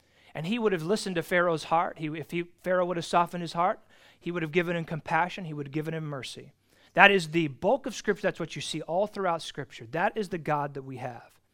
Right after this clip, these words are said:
So here's Paul, Paul's larger point here. Verse seventeen, "Pa-, Israel in Paul's day was like Pharaoh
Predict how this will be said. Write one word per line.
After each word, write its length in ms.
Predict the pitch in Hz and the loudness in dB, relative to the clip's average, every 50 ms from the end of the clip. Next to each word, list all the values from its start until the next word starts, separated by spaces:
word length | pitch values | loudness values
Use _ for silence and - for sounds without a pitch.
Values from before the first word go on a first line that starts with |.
| _ _ _ _ - - _ | _ _ _ _ -20 -20 _
So 140 | _ - 175 | _ -6 -2
here's 200 | 170 247 254 202 | 0 0 0 0
Paul, 340 | - - 208 185 185 185 190 | 2 2 4 4 4 4 2
Paul's 360 | - - - 180 175 170 147 | 0 0 0 2 2 2 0
larger 300 | 156 156 160 156 143 147 | 0 0 0 -2 -2 -6
point 280 | - - 147 135 131 117 | -10 -10 -10 -10 -10 -12
here. 200 | 113 110 107 - - | -16 -16 -16 -12 -8
Verse 160 | - 165 165 | -6 -6 -4
seventeen, 480 | - 175 160 156 143 - - 127 113 110 - | -2 -4 -4 -4 -6 -8 -10 -10 -12 -12 -8
"Pa-, 160 | - 180 - - | -6 -6 -6 -2
Israel 320 | - 202 214 196 240 240 254 | 0 0 2 2 2 2 2
in 80 | 254 | 2
Paul's 280 | 220 208 175 170 160 151 | 4 4 4 4 4 2
day 160 | 143 160 151 | 2 0 0
was 160 | 151 156 139 | 0 0 0
like 180 | 147 147 151 151 | 0 0 0 -2
Pharaoh 540 | - - - 175 165 151 135 120 110 107 | -6 -2 0 2 2 2 0 -2 -8 -12